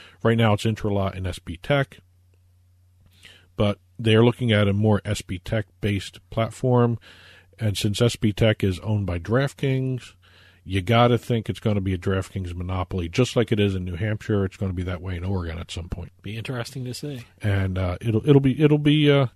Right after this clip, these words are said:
Speaker 1: it'll be, uh, interesting to see exactly where DraftKings goes, because the only other place like that is D C, which has the one sports betting app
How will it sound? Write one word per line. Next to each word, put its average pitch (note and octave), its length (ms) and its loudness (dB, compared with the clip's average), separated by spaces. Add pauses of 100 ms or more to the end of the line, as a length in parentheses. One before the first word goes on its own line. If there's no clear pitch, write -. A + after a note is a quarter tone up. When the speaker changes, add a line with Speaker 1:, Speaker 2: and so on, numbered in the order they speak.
(540)
Speaker 1:
it'll C3 140 8
be, B2+ 280 6
uh, A#2 140 4
interesting A#2 640 -2
to G#2 360 0
see G#2 280 0
exactly G2 520 -2
where G2 480 -4
DraftKings F#2 560 -6
goes, G2+ 260 -2
because F2+ 300 -6
the G2 60 -2
only G#2 160 2
other G2+ 120 0
place - 360 -2
like A2 180 -4
that G#2 220 -2
is F#2 140 -6
D F#2 160 -6
C, F2+ 300 -6 (1000)
which G2+ 220 -4
has G2 220 -2
the G2+ 60 -2
one G2+ 340 0
sports - 280 -2
betting F2 280 -8
app - 240 -12